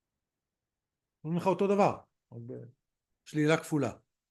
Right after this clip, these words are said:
שמקזזת את עצמה. אתה חוזר חזרה להיות מחויב להיות עם תפילין, נכון? אז מה ההבדל בין לאו לבין עשה?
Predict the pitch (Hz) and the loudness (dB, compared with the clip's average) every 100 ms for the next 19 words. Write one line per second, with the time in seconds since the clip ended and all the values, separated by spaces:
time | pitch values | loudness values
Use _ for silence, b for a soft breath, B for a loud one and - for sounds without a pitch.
0 | _ - 117 127 127 127 113 - 117 90 | _ -16 -10 -6 -4 -4 -6 -12 -20 -20
1 | 87 - 139 175 175 185 208 165 147 151 | -20 -16 -10 -10 -6 -4 -2 0 0 -2
2 | - _ _ _ 143 - 147 156 147 139 | -12 _ _ _ -12 -6 -4 -2 -4 -8
3 | b b b 139 147 147 - 143 101 92 | b b b -4 -2 -2 -2 -4 -4 -8
4 | - 143 131 _ _ _ _ _ _ 107 | -12 -12 -12 _ _ _ _ _ _ -10
5 | 120 147 135 139 147 147 143 135 139 - | -2 0 2 0 0 0 0 -2 -4 -6